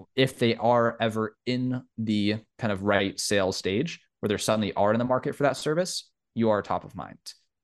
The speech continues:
And so at the price that we offer the service, which is currently low hundreds of dollars per month, so it's not fair,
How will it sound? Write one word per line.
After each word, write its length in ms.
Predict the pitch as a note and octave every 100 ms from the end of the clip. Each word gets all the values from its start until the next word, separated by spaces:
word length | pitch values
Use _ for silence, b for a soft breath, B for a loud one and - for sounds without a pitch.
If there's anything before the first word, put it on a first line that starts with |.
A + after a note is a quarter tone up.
| -
And 140 | A#2
so 180 | A2 A#2
at 160 | A2+ A#2
the 60 | A2+
price 320 | - C3+ -
that 140 | A2
we 120 | F#2+ G#2+
offer 260 | G2+ -
the 80 | G2
service, 480 | - F#2 A2 E3 -
which 160 | A2
is 100 | G2+
currently 460 | - A2 G2 G2+ G2 - _ _ _ _ _ _ _ _
low 320 | A2+ A2 G#2+
hundreds 360 | G#2 A2 G#2 G2
of 80 | F2
dollars 340 | F2+ G2 G2
per 140 | -
month, 260 | F#2+ F#2 A#2+ -
so 120 | - G2
it's 120 | -
not 200 | C#3 -
fair, 160 | A2